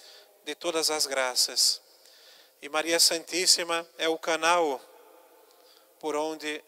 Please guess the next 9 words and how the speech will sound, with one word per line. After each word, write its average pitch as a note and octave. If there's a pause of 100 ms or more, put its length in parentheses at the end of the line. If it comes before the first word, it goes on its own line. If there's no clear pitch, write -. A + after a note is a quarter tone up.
nos C#3+
é D3
comunicada D3+
todas D3+
essas C3
graças. B2 (1080)
Este D#3+
precioso F3+
canal, E3+